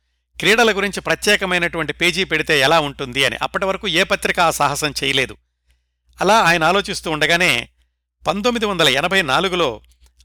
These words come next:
ఆయనకు ఆంధ్రా యూనివర్సిటీ వాళ్ళు గౌరవ డాక్టరేట్ ఇవ్వడానికని విశాఖపట్నం పిలిచారు. ఎక్కడైతే ఆయన పత్రికను ప్రారంభించారో అదే ఊళ్ళో ఆయన గౌ-, గౌరవ డాక్టరేట్ అందుకున్నారు. ఆ గౌరవ డాక్టరేట్ కోసం వెళ్ళినటువంటి సందర్భంలో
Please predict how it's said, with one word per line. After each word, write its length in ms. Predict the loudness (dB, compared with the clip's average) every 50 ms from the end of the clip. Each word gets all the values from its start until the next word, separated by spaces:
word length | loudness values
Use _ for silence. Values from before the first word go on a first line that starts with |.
| -2
ఆయనకు 320 | -2 0 0 -2 -2 -2 -2
ఆంధ్రా 360 | 0 0 0 0 2 2 2
యూనివర్సిటీ 520 | 2 0 -2 -4 -4 -4 -6 -6 -6 -4
వాళ్ళు 440 | -2 -2 -2 -2 -2 -4 -6 -6 -10 -16 _ _ _ _ -14
గౌరవ 360 | -8 -6 -4 -2 -2 -2 -2
డాక్టరేట్ 480 | 0 0 0 0 0 -2 -2 -2 -2 -2
ఇవ్వడానికని 500 | -4 -2 0 0 0 0 0 -2 -4 -4
విశాఖపట్నం 560 | -4 -2 -2 -2 -2 -2 -4 -6 -6 -6 -8
పిలిచారు. 380 | -8 -8 -6 -4 -4 -4 -4 -6 -12 _ -6
ఎక్కడైతే 480 | -4 -4 -2 0 0 0 0 2 2 2
ఆయన 240 | 4 4 4 2
పత్రికను 440 | 0 -2 -2 -2 -2 -4 -4 -4 -4
ప్రారంభించారో 840 | 0 0 2 2 0 -2 -4 -8 -6 -4 -2 0 0 0 0 0 -2 _ _ _ _ _ _ _ _
అదే 220 | -2 0 2 2 2
ఊళ్ళో 280 | 2 0 -2 -2 0
ఆయన 160 | 2 2 2 0
గౌ-, 460 | -2 -2 0 0 0 0 -2 -2 -2
గౌరవ 240 | 0 2 2 2 2
డాక్టరేట్ 420 | 2 2 0 2 0 -2 -2 -2
అందుకున్నారు. 480 | -4 -4 -6 -8 -4 -2 -2 -2 -2 -6 _ _ _ _ _ _ _ _ _ _
ఆ 140 | 0 2 2
గౌరవ 500 | 2 0 -2 -2 0 0 0 0 0 0
డాక్టరేట్ 680 | 2 2 2 2 0 -2 -6 -4 -2 0 0 -2 -4
కోసం 360 | -6 -6 -6 -6 -4 -6 -8 -6
వెళ్ళినటువంటి 560 | -4 -4 -4 -4 -4 -4 -6 -6 -6 -6 -6
సందర్భంలో 680 | -8 -6 -4 -4 -4 -4 -6 -6 -4 -2 -2 -2 -2